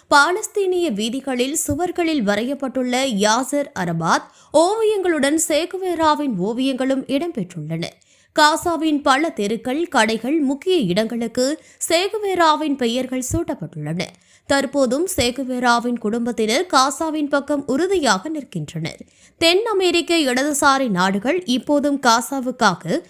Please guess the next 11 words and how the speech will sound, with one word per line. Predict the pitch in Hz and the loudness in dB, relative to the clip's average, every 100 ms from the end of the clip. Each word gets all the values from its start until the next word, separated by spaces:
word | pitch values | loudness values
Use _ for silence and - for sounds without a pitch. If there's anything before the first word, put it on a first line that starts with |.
| - | -4
அரபு | - 269 330 440 | 4 4 4 0
நாடுகளை | 427 381 330 320 302 277 | 0 0 0 0 0 0
விட | 233 254 - | 0 0 0
அதிகம் | - 220 277 294 302 | 2 2 2 0 -2
குரல் | 294 311 392 | 0 0 2
கொடுப்பதற்கு | - 247 254 285 269 262 277 190 | 2 0 0 0 0 0 -2 0
இதுவும் | 202 269 339 381 | -2 -2 -4 -2
ஒரு | 294 269 | 0 0
காரணமாக | 254 208 220 247 233 196 196 330 339 | 2 2 2 -4 -2 -2 -2 -6 -8
பார்க்கப்படுகிறது. | 311 302 233 160 147 160 151 - - _ _ | -8 -8 -10 -10 -10 -10 -10 -12 -18 _ _
இஸ்ரேலின் | 330 359 370 440 427 403 359 | 4 4 4 2 2 2 0